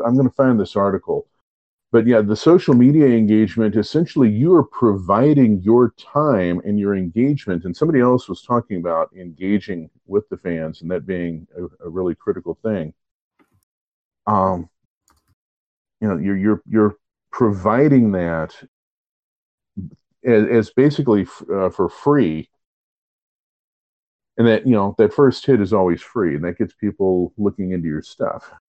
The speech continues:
Let me, let me find this link. Uh, all right. Sorry, I just, I really wanted to make sure that that got out there and that <laughs> my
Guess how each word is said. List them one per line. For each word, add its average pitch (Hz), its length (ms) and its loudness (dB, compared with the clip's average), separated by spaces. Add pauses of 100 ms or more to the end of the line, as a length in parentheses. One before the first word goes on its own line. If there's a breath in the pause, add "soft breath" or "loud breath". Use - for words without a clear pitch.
(1200)
Let 139 80 -2
me, 151 80 2 (160)
let 147 100 2
me 156 100 0
find 123 300 0
this - 200 -10
link. 85 320 -8 (240)
Uh, 85 240 -8 (840 soft breath)
all 98 80 -14
right. 87 200 -6 (100)
Sorry, 110 320 2
I 101 60 2
just, 104 200 -8
I 107 40 0
really 131 260 4
wanted 131 220 2
to 113 60 0
make 110 180 -2
sure 120 240 0
that 87 160 -10
that 101 200 0 (360)
got 101 200 0
out 101 280 -2
there 90 480 -4
and 90 340 -8 (1200)
that 95 500 -12
<laughs> - 80 -16
my 92 240 -2